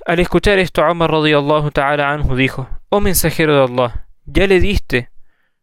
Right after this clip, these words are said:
ya le diste a este hombre, y Allah subhanahu wa ta'ala no te va a pedir más de lo que tú puedes hacer, ya Rasulallah".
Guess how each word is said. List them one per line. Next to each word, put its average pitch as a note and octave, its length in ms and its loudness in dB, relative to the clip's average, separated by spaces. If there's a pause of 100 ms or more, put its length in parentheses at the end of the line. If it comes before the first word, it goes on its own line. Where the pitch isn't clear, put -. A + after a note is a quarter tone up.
(260)
ya D#3+ 180 0
le F3 80 2
diste F3 260 2
a D#3 40 0
este C#3 180 0
hombre, A#2 360 -2 (280)
y D#3+ 100 -2
Allah E3 260 0
subhanahu F3 600 -2
wa D#3+ 100 2
ta'ala D#3+ 420 -2 (520)
no F3+ 240 0
te G3 100 2
va F#3 80 4
a F#3 60 2
pedir F3 340 0
más D3 280 0
de E3 100 -2
lo D#3 120 0
que E3 300 -4 (320)
tú F#3 140 -6
puedes F#3 340 2
hacer, D#3 380 0 (320)
ya D3+ 180 0
Rasulallah". B2 640 -2